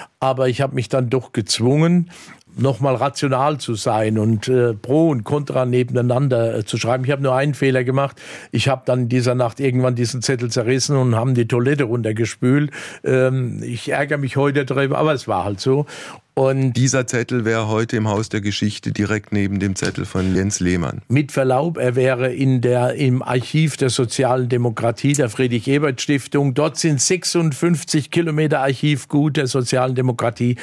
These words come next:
Speaker 1: Und dort wäre er, aber
Speaker 2: Okay.
Speaker 1: er ist leider nicht mehr existent.
Speaker 2: Es ist anders gekommen. Zwei Leute wussten, äh, oder mit zwei Leuten war vereinbart, dass sie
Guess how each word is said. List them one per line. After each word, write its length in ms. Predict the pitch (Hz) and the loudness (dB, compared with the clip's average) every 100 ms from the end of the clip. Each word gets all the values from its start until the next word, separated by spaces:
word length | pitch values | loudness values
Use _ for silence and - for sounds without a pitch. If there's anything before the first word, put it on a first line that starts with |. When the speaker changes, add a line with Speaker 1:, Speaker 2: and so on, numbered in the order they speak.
| - | -2
Speaker 1:
Und 160 | 170 147 | 0 2
dort 240 | 151 135 | -2 0
wäre 320 | 135 123 120 | 0 0 0
er, 220 | 139 151 - - - | -2 -2 -6 -20 -6
aber 280 | 131 120 123 | -4 0 0
Speaker 2:
Okay. 80 | 123 | 2
Speaker 1:
er 20 | |
ist 220 | 131 - | 0 0
leider 540 | 113 120 127 127 123 113 | 0 2 2 0 0 0
nicht 300 | 123 120 120 | 0 0 -2
mehr 140 | 113 | -2
existent. 460 | 107 - 107 120 101 | -2 -4 -4 0 0
Speaker 2:
Es 40 | |
ist 120 | 117 | 0
anders 360 | - 117 117 - | 0 0 0 -2
gekommen. 380 | 113 104 85 82 | -4 -2 -4 -4
Zwei 320 | - 127 156 | -2 0 2
Leute 400 | 147 151 151 120 | 0 0 -2 -2
wussten, 440 | 160 - - 196 - - - _ - | -2 -2 -2 -4 -4 -20 -20 _ -4
äh, 80 | 131 | -2
oder 360 | - 135 131 | 0 0 2
mit 160 | 127 131 | 0 0
zwei 220 | 139 135 | 0 0
Leuten 320 | 139 131 131 | 0 -2 -2
war 120 | 123 120 | -4 -2
vereinbart, 840 | 120 - 117 143 160 156 - - | -4 -2 0 0 0 -2 -6 -4
dass 180 | 131 - | -4 0
sie 260 | 135 127 | 2 2